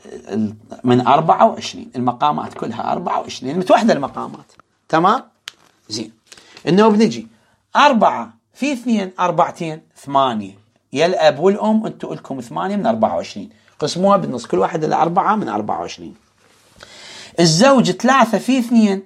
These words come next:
ستة. الزوج له ستة من أربعة وعشرين. أخذ يا الزوج الربع مالك. ستة، طبعًا الستة من الأربعة وعشرين ربعها. الأربعة وعشرين تقسموها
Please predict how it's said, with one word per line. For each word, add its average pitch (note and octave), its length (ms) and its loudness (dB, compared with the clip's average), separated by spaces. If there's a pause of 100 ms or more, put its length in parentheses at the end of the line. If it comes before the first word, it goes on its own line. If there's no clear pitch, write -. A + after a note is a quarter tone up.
(120)
ستة. - 560 -4
الزوج A#2+ 440 -2
له B2 300 -4
ستة A3 400 -4
من A3+ 220 0
أربعة F#3+ 360 0
وعشرين. - 340 -10 (140)
أخذ D#3 280 2
يا A#2 100 -2
الزوج G#2 360 -8
الربع B2+ 320 0
مالك. F#3 500 -4 (380)
ستة، B2 520 -2
طبعًا C3 340 0 (260)
الستة F3 360 0
من E3+ 80 0
الأربعة E3+ 280 2
وعشرين E3 280 0
ربعها. A3+ 500 2 (420)
الأربعة D#3 240 -2
وعشرين E3+ 260 -8
تقسموها F3 540 -4